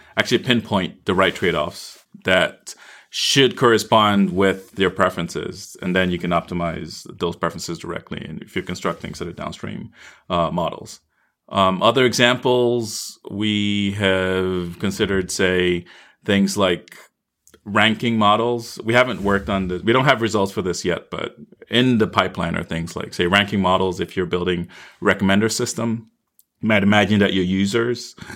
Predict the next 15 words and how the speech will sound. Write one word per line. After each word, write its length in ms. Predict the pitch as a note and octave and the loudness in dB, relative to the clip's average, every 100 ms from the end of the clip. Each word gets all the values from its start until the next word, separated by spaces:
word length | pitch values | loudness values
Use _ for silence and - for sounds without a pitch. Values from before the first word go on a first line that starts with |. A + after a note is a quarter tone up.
| - _ _ | -20 _ _
have 640 | A2+ - A2 G#2+ G2 G2+ | -8 -2 2 2 2 -2
different 300 | G#2+ - F2+ | -4 -2 0
preferences 720 | B2+ B2 B2+ A#2 A#2+ A#2 - - _ _ _ - - | 2 0 -2 0 2 2 -4 -14 _ _ _ -10 0
in 180 | A2+ G#2 | 2 4
the 80 | |
order 320 | F#2+ G#2 G2+ G2 | 4 4 4 4
in 100 | F#2+ | 4
which, 300 | F#2+ - - | 2 -2 -6
in 180 | G2 | -2
which 200 | F#2 F#2 | 0 0
they 80 | F#2 | -2
want 160 | F2+ F2 | -2 -2
to 80 | - | -4
see 140 | B2+ | -2
things. 440 | B2 A#2 A2 A2 | 0 2 2 -2